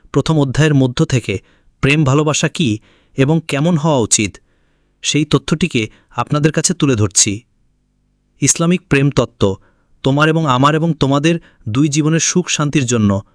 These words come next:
গ্রন্থটির ভিতরে থাকতেছে সমগ্র সৃষ্টিকুলের প্রেম ভালোবাসা, বিশেষ করে মানবজাতির জন্য নিজস্ব পারিবারিক, পারস্পরিক,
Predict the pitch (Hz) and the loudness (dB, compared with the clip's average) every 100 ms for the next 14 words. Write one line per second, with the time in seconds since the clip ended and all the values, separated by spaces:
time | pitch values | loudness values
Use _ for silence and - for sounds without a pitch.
0 | _ _ _ _ _ _ - 123 139 175 | _ _ _ _ _ _ -4 0 2 2
1 | - 156 127 160 165 151 - 156 - 165 | 2 2 2 0 0 -4 -4 -2 0 -2
2 | - _ _ - - 151 160 165 - 165 | -4 _ _ -6 -2 0 2 0 0 0
3 | - - 123 110 110 _ _ _ - 151 | 0 0 0 0 -4 _ _ _ 0 2
4 | 170 127 131 117 110 107 92 _ _ _ | 4 2 2 2 0 -2 -6 _ _ _
5 | _ _ _ _ - 120 - - - 117 | _ _ _ _ -2 0 0 -2 -2 -2
6 | 107 - - _ 120 123 156 147 165 160 | -4 -10 -20 _ -2 0 0 0 -2 -2
7 | 160 139 104 101 - _ _ _ 131 147 | 0 2 2 -2 -10 _ _ _ 0 0
8 | - 156 127 127 139 160 165 _ - 120 | 0 -2 -2 -2 0 0 -2 _ -2 0
9 | 127 - 143 110 | 0 -2 -2 -2